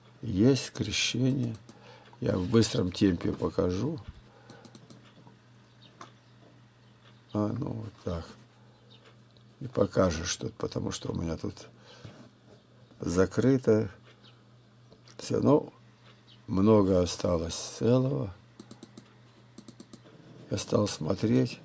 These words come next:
что у нее тут получается. Крещение. Это одна папка о крещении.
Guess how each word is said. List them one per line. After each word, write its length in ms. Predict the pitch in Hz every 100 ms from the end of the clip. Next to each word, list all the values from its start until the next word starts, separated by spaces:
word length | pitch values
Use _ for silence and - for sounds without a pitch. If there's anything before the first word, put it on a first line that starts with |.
| - - _ - -
что 340 | - - - 104
у 80 |
нее 200 | 101 101
тут 160 | - -
получается. 800 | - - 110 - 95 95 - -
Крещение. 880 | - 117 98 - - 143 127 131 110 - - - - - -
Это 300 | - - 107
одна 260 | 104 104
папка 500 | 92 98 87 - 104
о 40 | 95
крещении. 880 | - 98 - - 123 110 101 92